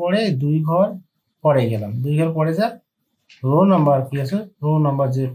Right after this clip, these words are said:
পাঁচটা সংখ্যা আছে, এই পাঁচ সংখ্যা বসে দিলাম, তাহলে আমাদের ফর্মুলাটা ওকে কাজ করবে।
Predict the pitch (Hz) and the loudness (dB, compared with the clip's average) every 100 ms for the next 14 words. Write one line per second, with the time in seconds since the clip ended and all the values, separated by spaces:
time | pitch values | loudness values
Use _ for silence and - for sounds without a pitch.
0 | - 113 120 - 139 127 131 147 143 208 | -4 -4 -4 -4 -4 -2 -4 -4 -4 -8
1 | 233 _ _ _ 135 131 123 - 131 123 | -10 _ _ _ -4 0 0 0 -2 -2
2 | 113 113 151 165 220 - _ _ _ _ | -4 -6 -6 -6 -6 -10 _ _ _ _
3 | _ _ 123 123 123 123 123 123 127 127 | _ _ -4 -2 -2 -4 -6 -4 -2 -2
4 | 123 - - _ - 123 104 - - - | -4 -6 -14 _ -12 -8 -8 -8 -10 -14
5 | 127 113 | -18 -18